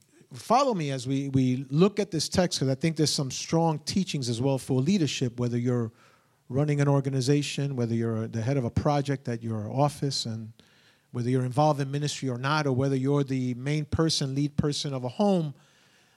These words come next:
Uh, what if your decisions, the things that you decide to do, the choices you make,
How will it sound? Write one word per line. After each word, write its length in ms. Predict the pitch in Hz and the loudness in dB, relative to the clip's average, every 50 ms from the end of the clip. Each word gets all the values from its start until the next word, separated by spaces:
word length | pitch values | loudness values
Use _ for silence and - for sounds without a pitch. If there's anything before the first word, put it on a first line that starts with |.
| _ - | _ -8
Uh, 300 | 135 127 123 120 120 113 | -8 -6 -6 -6 -6 -8
what 420 | - - - 131 143 185 214 202 | -8 -8 -4 0 2 2 4 2
if 260 | 180 139 120 - - | 0 -2 -4 -4 0
your 160 | 147 160 180 | 2 2 2
decisions, 840 | 175 175 156 - - - - 262 254 233 175 147 139 110 101 110 - | 2 2 0 0 0 2 2 4 4 4 2 0 -2 -2 -4 -6 -6
the 100 | - 120 | -6 -6
things 580 | - - - - - - 196 208 226 233 202 - | -6 -8 -14 -8 -2 0 2 2 2 2 0 2
that 320 | 185 175 160 - - - | 2 2 2 0 0 2
you 380 | 170 156 151 143 131 131 135 131 | 2 4 4 2 0 -4 -10 -6
decide 580 | 120 139 131 - - - 170 170 175 180 175 175 | -2 -2 0 0 0 0 0 0 2 0 0 0
to 140 | - 156 139 | -2 -2 0
do, 140 | 135 156 | 2 2
the 120 | 147 123 120 | 0 0 -2
choices 800 | - - - - 196 190 196 196 - - - 165 151 131 117 | -4 -4 -2 2 4 4 4 2 0 0 0 0 0 0 0
you 100 | 139 151 | -2 -2
make, 420 | 147 135 123 113 113 - - - | -2 -2 -2 -4 -6 -8 -14 -20